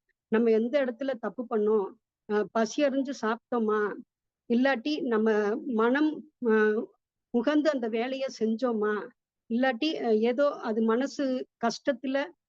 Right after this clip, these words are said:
ஏதோ ஒண்ணு எனக்கு பிடிக்காம மனம் லயிக்காம அந்த வேலையை செஞ்சா கூட அந்த ஒரு வலிங்கிறது வரும். அது நம்ம உள்ள உற்று நோக்க நோக்க நமக்கு புரியும். வலி கூட ஒரு விதத்துல நமக்கு ஸ்-, அ, நம்ம, நம்ம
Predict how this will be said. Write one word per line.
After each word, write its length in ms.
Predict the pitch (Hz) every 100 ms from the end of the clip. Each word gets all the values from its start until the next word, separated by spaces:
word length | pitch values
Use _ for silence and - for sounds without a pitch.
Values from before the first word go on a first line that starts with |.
| _
ஏதோ 320 | - 233 269 302
ஒண்ணு 200 | 277 262
எனக்கு 280 | 247 -
பிடிக்காம 680 | 226 233 277 277 254 226 254
மனம் 340 | 240 220 277 262
லயிக்காம 480 | 226 247 - 269
அந்த 220 | 269 240 214
வேலையை 380 | 226 247 262 240
செஞ்சா 380 | 220 226 262 226
கூட 440 | 233 202 196 247 - _ _ _
அந்த 380 | - 220 240 262
ஒரு 180 | 247 226 226 220 208 202
வலிங்கிறது 680 | 214 247 294 277 247 233 254
வரும். 380 | 214 214 233
அது 420 | - 220 220 311 294
நம்ம 220 | 240 233
உள்ள 420 | 226 262 285 254
உற்று 260 | 226 - 277
நோக்க 300 | 254 247 254
நோக்க 300 | 226 196 277
நமக்கு 360 | 262 220 233 -
புரியும். 340 | 233 240 208 - _ _ _ _ _
வலி 340 | 208 226 277
கூட 360 | - 277 262 294
ஒரு 180 | 240 226
விதத்துல 600 | 220 254 240 254 277 339 320 _ _
நமக்கு 420 | - 220 226 226 220
ஸ்-, 280 | - -
அ, 160 | 208 196
நம்ம, 400 | 208 214 226 -
நம்ம 500 | 240 226 247 294 339